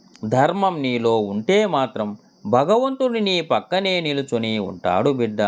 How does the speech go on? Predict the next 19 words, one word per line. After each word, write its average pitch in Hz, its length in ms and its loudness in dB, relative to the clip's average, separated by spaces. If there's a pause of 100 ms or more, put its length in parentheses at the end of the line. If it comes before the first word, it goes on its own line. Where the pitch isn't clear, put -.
(520)
అలాగే 104 540 0
నువ్వు 101 240 -4
కూరుకుపోతున్నటువంటి 113 1600 -2
సమయంలో 135 680 0
కూడా 104 480 -4 (340)
ఆయన 107 300 2
చెయ్యి 107 420 -4
నీకు 120 360 -2
అందించి 107 720 -2
పైకి 131 340 -2
లేపి, 107 540 -4 (420)
"మరీ 139 380 2
నీకు 190 380 -2
అండగా 120 480 0
నేనున్నాను" 107 800 -2 (280)
అని 110 380 -4
ఓదార్చి 104 800 -2
చెబుతాడు 101 500 0
నాయన. 104 580 -2